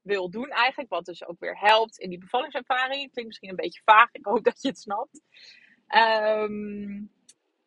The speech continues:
dan mag je dat dus per app met mij delen. Dus om feedback bijvoorbeeld te vragen of input of, of heel even je hart te luchten.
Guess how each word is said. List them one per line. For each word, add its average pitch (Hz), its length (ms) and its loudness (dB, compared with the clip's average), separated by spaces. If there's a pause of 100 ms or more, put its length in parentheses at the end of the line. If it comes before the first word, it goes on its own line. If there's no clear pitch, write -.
(1200)
dan 269 200 6
mag 294 160 2
je - 80 2
dat 262 120 4
dus 269 200 -6
per - 220 2
app 262 220 4 (180)
met 226 280 -4
mij 214 440 0
delen. 220 440 2
Dus 185 140 -10
om 214 340 -10
feedback 226 360 0
bijvoorbeeld 220 300 -8
te - 200 -8
vragen 185 220 -2
of 226 160 -8
input 202 920 -6
of, 202 220 -8 (100)
of 233 180 0
heel 233 360 4
even 226 200 4
je 220 80 4
hart 214 240 4
te 208 100 -6
luchten. 190 520 0